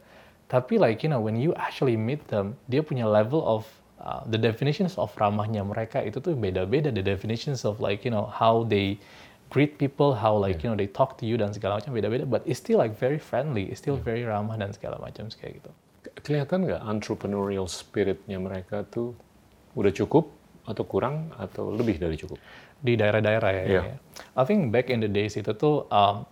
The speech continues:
Speaker 1: <clears throat> mereka punya, yang, yang, yang, yang saya tangkap adalah the, the, the, the, apa ya, the, the fighter mentality itu tuh ada ya. Jadi maksudnya
Speaker 2: Iya.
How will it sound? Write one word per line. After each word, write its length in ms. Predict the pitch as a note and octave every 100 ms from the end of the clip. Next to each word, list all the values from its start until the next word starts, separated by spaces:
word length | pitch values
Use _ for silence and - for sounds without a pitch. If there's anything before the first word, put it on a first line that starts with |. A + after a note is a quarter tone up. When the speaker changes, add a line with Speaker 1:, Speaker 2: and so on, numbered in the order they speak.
| _ -
Speaker 1:
<clears throat> 320 | F3 A#2 G2+ - - - - - - -
mereka 640 | A#2+ A2 B2+ D#3 B2+ - -
punya, 560 | A2+ G2+ F#2+ F#2 F#2 - _ F#3 -
yang, 220 | D#3 G#2
yang, 240 | G#2 A#2
yang, 220 | A#2 A2+ G#2+
yang 180 | G2+ G#2+
saya 260 | G2+ F#2+ G#2
tangkap 400 | A2+ A#2 D#3+ B2
adalah 320 | G2 A2 C3+
the, 320 | - G2 F#2 - -
the, 220 | C3 A2
the, 120 | G#2 G2+
the, 120 | G2+ A#2+ _ _
apa 200 | C#3 - G#2
ya, 120 | G2 -
the, 100 | A2+
the 140 | G#2+ G2+
fighter 640 | - - G#2+ A#2 - B2+
mentality 680 | A#2+ G2+ G2+ G2+ G2 F#2+ G#2+
itu 80 | A2
tuh 160 | C3+ C#3+
ada 260 | G2 F#2
ya. 180 | F2+ G2
Jadi 180 | - A#2
maksudnya 360 | C3 A2 C#3
Speaker 2:
Iya. 40 | C3